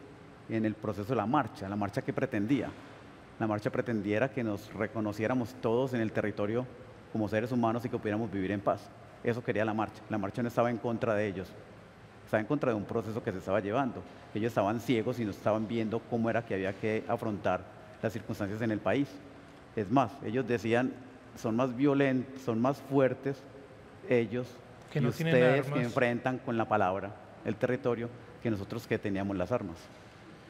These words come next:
Speaker 2: Ese proceso, Marta, pues lo recuerdo, pues hace un par de meses, tres tal vez, eh, se transmitió para, para el acto simbólico, estuviste vos, estaba toda la comisión,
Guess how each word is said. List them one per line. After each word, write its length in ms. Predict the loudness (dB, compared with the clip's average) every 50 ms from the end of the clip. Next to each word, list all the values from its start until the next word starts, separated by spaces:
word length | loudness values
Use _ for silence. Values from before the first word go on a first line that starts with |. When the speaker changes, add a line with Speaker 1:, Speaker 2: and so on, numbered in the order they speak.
| -20 -8 -2
Speaker 2:
Ese 240 | -2 0 0 0 -2
proceso, 440 | 0 -2 -2 0 0 -2 -2 0 0
Marta, 600 | 2 2 2 2 0 0 0 2 2 2 0 -2 -8 -14 -18 -18 -20 -20 -20 -20 -20 -20 -18 -18 -4
pues 120 | -2 -2 0
lo 140 | 0 0 0
recuerdo, 560 | -2 -4 0 0 0 0 2 0 0 -2 0
pues 280 | 0 -4 -4 -4 -6 -12 -12 -16 -18 -18 -18 -20 -10 -6
hace 180 | -6 -4 0 0
un 120 | 0 2
par 200 | 2 2 2 2
de 100 | 2 0 0
meses, 440 | 0 0 0 0 -2 -2 -4 -4 -6 -4
tres 280 | -2 0 0 0 -2
tal 180 | -4 -6 -4 -2
vez, 280 | -2 -2 -2 -2 -6 -10 -18 -18 -20 -20 -20 -20 -20 -20 -20 -20 -20 -20 -20 -20 -20 -20 -20 -20 -20 -20 -20 -16 -2
eh, 680 | 0 2 2 4 2 2 2 2 2 2 2 0 -2 -2 -6 -10 -14 -2
se 120 | -2 -2
transmitió 760 | 0 0 -2 -2 -2 -2 -4 -2 -2 0 2 2 2 2 0 0
para, 600 | 0 0 2 2 2 2 2 2 2 2 0 0 -2 -6 -8 -12 -14 -16 -12 -6
para 200 | -4 -2 -2 -4 -4 -4
el 180 | -2 0 2 2
acto 240 | 0 0 -2 -6
simbólico, 920 | -4 -2 -2 -4 -2 -2 -2 0 0 0 -2 -4 -2 -2 0 0 0 0 -2
estuviste 580 | -4 -6 -6 -4 -2 -2 -2 -4 -4 -6 -4
vos, 260 | -2 -2 -2 -2 -2 -4
estaba 320 | -6 -4 -2 0 0 0 0
toda 220 | 0 0 2 2
la 80 | 0 0
comisión, 640 | -2 -4 -4 -4 -6 -4 -2 -2 0 0 -2 -2